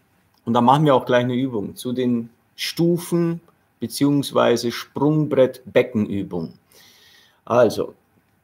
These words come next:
Sprungbrett-Beckenübung ist,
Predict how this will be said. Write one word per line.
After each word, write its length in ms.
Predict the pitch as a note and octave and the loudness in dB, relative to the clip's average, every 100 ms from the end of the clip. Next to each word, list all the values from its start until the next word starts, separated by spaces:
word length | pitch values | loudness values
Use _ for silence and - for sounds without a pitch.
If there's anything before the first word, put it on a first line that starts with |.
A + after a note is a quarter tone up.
| _ _ _ _ _ _ - | _ _ _ _ _ _ -20
Sprungbrett-Beckenübung 1400 | - - E3+ G3+ F3 - - E3+ - F3+ E3 D#3+ F#3+ F#3 - | -12 2 4 6 4 4 2 2 0 -2 0 2 0 0 2
ist, 480 | E3 D#3 - - | 2 2 -6 -12